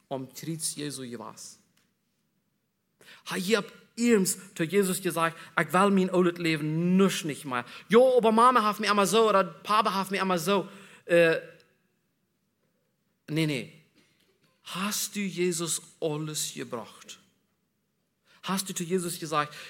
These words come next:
hier, hier ist mein altes Leben, gib mir ein anderes Denken über meine Eltern, gib mir ein anderes Denken über die selbst.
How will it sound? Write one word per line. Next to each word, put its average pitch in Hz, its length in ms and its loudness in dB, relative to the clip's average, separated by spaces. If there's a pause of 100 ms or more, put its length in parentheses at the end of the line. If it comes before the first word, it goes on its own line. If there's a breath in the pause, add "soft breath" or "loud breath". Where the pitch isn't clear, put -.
hier, 180 340 0
hier 226 240 -4
ist - 140 0
mein 190 200 0
altes 175 260 0
Leben, 160 280 -2 (320 loud breath)
gib 220 340 -4
mir 220 200 2
ein - 100 -8
anderes 160 320 -2
Denken 156 300 -6
über 135 200 -6
meine 131 200 -6
Eltern, 117 340 -10 (240 loud breath)
gib 226 280 -4
mir 220 180 2
ein 196 40 -4
anderes 170 320 -2
Denken 170 260 -4
über 135 200 -8
die 131 160 -12
selbst. 110 480 -14